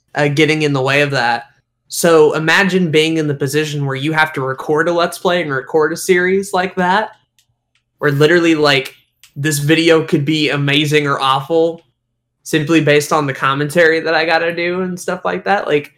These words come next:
it puts you into the role of the performer, of the entertainer. It throws you right out on stage, whether you're ready or not, prepared or not.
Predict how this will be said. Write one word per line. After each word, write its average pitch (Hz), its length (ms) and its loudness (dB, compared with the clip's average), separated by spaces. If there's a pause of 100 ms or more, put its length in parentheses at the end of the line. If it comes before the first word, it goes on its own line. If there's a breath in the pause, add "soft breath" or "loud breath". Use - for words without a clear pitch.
(460)
it 202 180 2
puts 233 340 4
you 226 180 0
into 196 340 2
the 185 120 4
role 170 480 4
of 151 200 0
the 156 80 2
performer, 143 680 -2
of 151 240 -2
the 147 160 0
entertainer. 131 680 -6
It 185 180 -4
throws 170 280 6
you 139 180 0
right 160 280 4
out 165 240 6
on 160 200 0
stage, 165 500 -2
whether 151 220 -2
you're 131 220 -6
ready 156 340 2
or 147 120 0
not, 139 400 -2
prepared 151 480 0
or 139 100 0
not. 120 360 -6